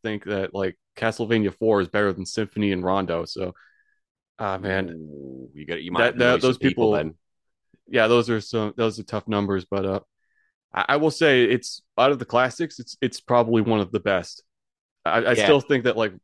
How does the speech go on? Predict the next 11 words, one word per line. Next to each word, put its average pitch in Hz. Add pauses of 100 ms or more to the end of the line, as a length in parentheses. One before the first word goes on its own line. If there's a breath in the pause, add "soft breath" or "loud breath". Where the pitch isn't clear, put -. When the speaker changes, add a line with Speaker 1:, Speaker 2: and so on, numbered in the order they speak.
Speaker 1:
Rondo 110
is 101
still 107
my 101
personal 110
go-to 110
for, -
like, 98
classic 101
Castlevania, 123
but 101